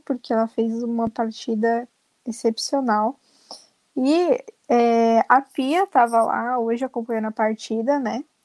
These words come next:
A técnica da seleção brasileira. Então, eu acredito que depois dessa partida,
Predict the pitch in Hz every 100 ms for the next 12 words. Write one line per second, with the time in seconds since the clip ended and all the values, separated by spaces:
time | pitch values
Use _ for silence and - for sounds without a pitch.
0 | - 208 202 208 196 226 233 240 233 226
1 | 220 226 226 220 214 214 214 208 202 208
2 | 285 _ _ - - _ _ _ 269 233
3 | 262 269 285 302 311 294 - 302 294 -
4 | 311 381 - 330 302 285 285 - 247 277